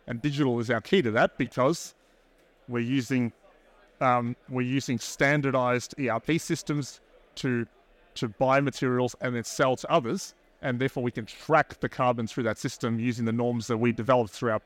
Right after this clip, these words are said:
capital projects. Um, and, and the way we would have doing that is because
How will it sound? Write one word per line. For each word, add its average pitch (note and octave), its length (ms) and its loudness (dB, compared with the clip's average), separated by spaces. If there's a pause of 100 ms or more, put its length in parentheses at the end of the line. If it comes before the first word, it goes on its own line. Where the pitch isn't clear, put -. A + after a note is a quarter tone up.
capital D3+ 320 0
projects. A#2+ 580 0 (380)
Um, A#2 420 2
and, A#2 380 -4 (400)
and A#2 320 -4
the A#2+ 80 -6
way B2+ 160 4
we C3 240 6
would A#2+ 180 2
have A2+ 100 -4
doing A2 180 0
that C3 180 4
is C#3 240 -6
because A#2+ 400 -4